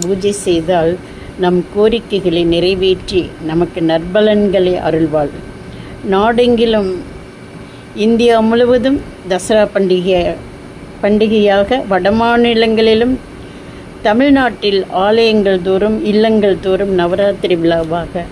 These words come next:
அம்பிகைக்குரிய பூஜையாக கொண்டாடப்படுகிறது. எல்லா உயிர்களிடத்தும் அம்பிகை நீக்கமற நிறைந்திருக்கிறாள். அவளின் சக்தியின்றி அணுவும் அசையாது என்பதை உணர்த்துவதே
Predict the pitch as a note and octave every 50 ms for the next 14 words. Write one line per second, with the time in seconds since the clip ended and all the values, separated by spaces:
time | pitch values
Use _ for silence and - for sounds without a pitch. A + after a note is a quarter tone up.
0 | - - - - F#3+ G3+ A3 A3 B3+ G#3+ A#3+ A#3 A3 - - - E3 E3+ E3+ E3
1 | D#3+ D#3+ E3+ F#3+ F#3 E3 G3 F#3 F3 D#3+ D#3+ E3+ F#3+ G3 - - E3+ D#3 D3 E3
2 | D#3+ E3 E3 D#3+ - E3 D3+ C#3+ D3 D3 C#3 C#3 C#3 C#3+ - - - - - -
3 | - - - - - - - - - - F#3 F#3 G3+ G#3 G#3+ A3 A3 A3 A3 A3
4 | G#3+ A3+ A3+ B3 B3 A#3 C4 C4+ C4+ C4 A#3+ B3+ B3 - - C#4+ D4 D4 D#4 -
5 | - F3 F3+ F#3+ G#3 G3+ A#3 A#3 B3+ A#3 A3+ G3+ F#3 F#3 G3+ G3+ - - A#3+ A#3
6 | A3+ A3 A3 A3 A#3 A#3 A3+ G#3+ F#3+ F#3 F#3 G3+ G#3 G3+ G#3 A3 A3 G#3+ F3+ -
7 | - G#3 F#3 F#3 F3+ F3+ E3+ D#3+ D#3+ D#3+ - - - - - - - - - -
8 | - - F#3+ G3 G#3 G#3+ C4+ C#4 C#4+ D4 D4 D4 C#4+ - - A#3+ G#3+ - - -
9 | B3+ B3+ B3+ B3 B3 A#3 C#4 D#4 F#3+ - F#3 F#3 G3+ A3 A#3 G#3+ A#3+ B3 A#3 G#3+
10 | E3+ E3 - - G#3 G3+ G#3 G3+ G3+ G#3 G3 G#3 G#3+ G3+ F#3 F3+ E3+ E3 E3 E3
11 | F3 E3+ D#3+ E3 F3 F#3+ G3 - - A3+ G3+ F#3+ F#3+ F3 F3+ G3+ A3+